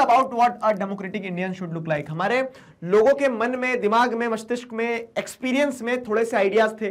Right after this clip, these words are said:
कि कल को तो आज़ादी मिलेगी और आज़ादी मिलने के बाद कैसा आज़ाद मुल्क होगा, ठीक है, इस चीज़ का एक आइडिया था पहले से। समझ में आया ये वाला पॉइंट? अब आगे अगर बढ़े हम, तो consensus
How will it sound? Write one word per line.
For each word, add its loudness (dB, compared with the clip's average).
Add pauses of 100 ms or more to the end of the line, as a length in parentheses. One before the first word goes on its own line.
(440)
कि -20
कल 2
को 4
तो 2
आज़ादी 2
मिलेगी 0 (160)
और 0
आज़ादी 2
मिलने -4
के -4
बाद -2 (160)
कैसा 0 (260)
आज़ाद 2
मुल्क -4 (100)
होगा, 2 (160)
ठीक -2
है, 0 (240)
इस -12
चीज़ -2
का 2
एक 2
आइडिया 4
था 2
पहले -2
से। -10 (260)
समझ 2
में 2
आया 6
ये 8
वाला 6
पॉइंट? 0 (200)
अब 4
आगे 6
अगर 6
बढ़े 4
हम, -4 (220)
तो -2
consensus 0